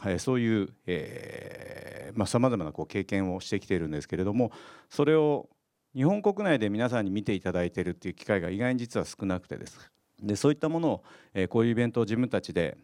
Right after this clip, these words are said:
えー、スタートさせることによって、えー、皆さんに見ていただく機会も、えー、作れるんじゃないかということで、えー、ちょうど十三年に、えー、スタートしたのが、えー、これ実際に猪子さんの作品が映っ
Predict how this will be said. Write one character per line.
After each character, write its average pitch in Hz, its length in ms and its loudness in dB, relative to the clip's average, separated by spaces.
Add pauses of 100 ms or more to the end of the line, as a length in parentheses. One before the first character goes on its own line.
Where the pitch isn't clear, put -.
え 87 220 -8
ー、 - 40 -8
ス - 60 -10
タ 131 100 2
ー - 40 2
ト 101 100 -6
さ 101 120 -6
せ 110 140 -2
る 110 80 -2
こ 113 140 -6
と 120 100 2
に 113 80 2
よ 104 140 4
っ - 20 -6
て、 143 420 2 (440)
え 85 640 2
ー、 - 20 -8
皆 104 160 2
さ 101 80 0
ん - 20 2
に 90 60 2
見 113 80 2
て 110 100 -2
い 95 60 0
た 95 100 0
だ 87 140 0
く - 60 -10
機 - 80 -14
会 92 180 0
も、 90 340 0
え 90 120 -6
ー、 85 60 -8
作 - 180 -4
れ 123 100 4
る 107 80 -2
ん 82 60 -6
じ 80 60 -6
ゃ 82 40 -2
な 92 120 0
い 80 80 -2
か 82 120 -8
と 110 80 -4
い 127 80 0
う 143 60 -2
こ 156 120 -2
と 113 100 0
で、 80 220 -4 (380)
え 76 500 0
ー、 - 20 -20
ち - 100 -6
ょ - 20 -2
う 87 40 -4
ど - 80 -4
十 107 280 0
三 104 320 0
年 90 180 0
に、 80 220 -6 (360)
え 90 200 2
ー、 80 40 -2
ス - 80 -4
タ 90 120 2
ー - 20 0
ト 78 120 -8
し - 80 -16
た 127 100 -4
の 127 140 0
が、 87 240 -2 (440)
え 113 60 -2
ー、 - 20 0
こ 123 100 2
れ 113 60 2
実 107 140 -4
際 107 200 0
に 101 260 0
猪 101 140 0
子 101 120 -2
さ 95 100 -6
ん 87 60 -4
の 85 80 -4
作 82 240 -4
品 85 80 -4
が 82 80 0
映 - 20 -4
っ - 20 -4